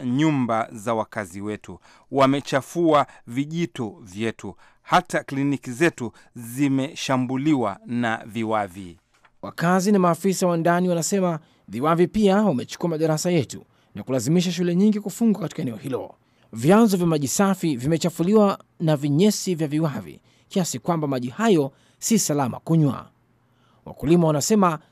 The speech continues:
Speaker 2: baadhi ya mazao yao yameharibiwa. Hii si mara ya kwanza kwa viwavi kushambulia eneo hilo. Uvamizi wa mwaka elfu mbili na tisa ulisababisha serikali kutangaza hali ya dharura.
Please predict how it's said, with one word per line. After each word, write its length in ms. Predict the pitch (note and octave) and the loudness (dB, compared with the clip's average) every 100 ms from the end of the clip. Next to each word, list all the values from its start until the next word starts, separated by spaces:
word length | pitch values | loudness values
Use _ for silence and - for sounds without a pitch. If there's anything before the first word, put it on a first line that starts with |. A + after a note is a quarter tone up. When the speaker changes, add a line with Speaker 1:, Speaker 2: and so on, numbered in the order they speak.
| _ | _
Speaker 2:
baadhi 380 | - C#3+ A3+ A#3+ | -6 0 2 4
ya 60 | G#3 | 4
mazao 300 | D#3 C3 A#2+ | 4 2 2
yao 320 | E3+ E3 C#3+ | 2 2 4
yameharibiwa. 760 | G3+ C3+ G#2 G#2 C#3+ C3 F#2 - _ _ _ _ _ _ _ _ _ | 2 2 -2 0 2 2 0 -10 _ _ _ _ _ _ _ _ _
Hii 260 | F3+ B3 | 2 4
si 140 | - A#3 | 4 2
mara 180 | G#3 F#3 | 4 2
ya 60 | |
kwanza 560 | - G#3 G3+ F3+ F3+ E3 | 2 0 2 0 -2 -2
kwa 180 | - E3 | -4 -2
viwavi 440 | F3 F#3 F3 E3+ | 0 2 2 0
kushambulia 500 | E3+ F3 E3 F3 E3+ | -4 -4 -4 0 0
eneo 180 | D#3 D#3 | 0 -2
hilo. 320 | E3 A#2+ - _ _ _ _ _ | -4 -6 -10 _ _ _ _ _
Uvamizi 680 | D#2+ G2+ A2 F3+ D3 F#3+ A#3 | -12 -6 2 2 4 0 0
wa 140 | - E2+ | -4 -6
mwaka 320 | A#2+ D3+ D#3 | -4 -2 -2
elfu 180 | C#3 D3+ | -4 2
mbili 200 | E3+ D#3+ | 4 4
na 80 | C#3 | 2
tisa 360 | A3 G3+ D3+ - _ _ | -2 -2 -4 -6 _ _
ulisababisha 540 | C3 D3 F3+ F#3+ A3 G#3 | -4 2 2 4 2 0
serikali 520 | G3 F#3 G3+ G3 F#3+ | -2 -2 -2 0 -2
kutangaza 460 | F3+ F3+ F#3 F3+ | -4 -2 -2 -2
hali 280 | E3 G#3+ C4 | -2 -4 -2
ya 60 | G#3+ | 0
dharura. 400 | F#3+ D3+ G#2+ | 0 -2 -4